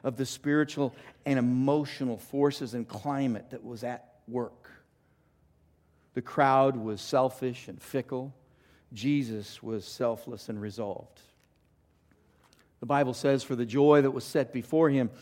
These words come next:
he would endure the cross." And if you stop to think what he meant when he said joy, he was speaking of you. He was speaking of me. We are the joy that was set before him.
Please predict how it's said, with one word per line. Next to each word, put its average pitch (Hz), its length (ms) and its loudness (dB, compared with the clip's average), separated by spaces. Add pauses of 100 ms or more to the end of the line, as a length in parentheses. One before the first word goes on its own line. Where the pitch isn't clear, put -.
(120)
he 165 180 0
would 151 280 2
endure 139 420 2
the 120 100 -2
cross." 151 600 -2
And 127 100 0
if 127 140 -8
you 135 40 -2
stop 156 400 -2
to 127 80 -6
think 165 300 0 (280)
what 151 220 8
he 131 120 4
meant 143 640 4 (560)
when 139 100 2
he 143 120 2
said 139 360 2
joy, 131 560 4
he 131 160 -2
was 117 180 -6
speaking 120 480 -4
of 98 120 -8
you. 131 240 -6 (1120)
He - 60 -12
was 113 100 -14
speaking 101 500 -8
of 98 80 -8
me. 120 240 -2 (240)
We 139 220 2
are 127 80 4
the 113 120 -2
joy 156 380 2
that 156 140 -2
was 120 140 -8
set - 280 -10
before 90 360 -16
him. 98 100 -20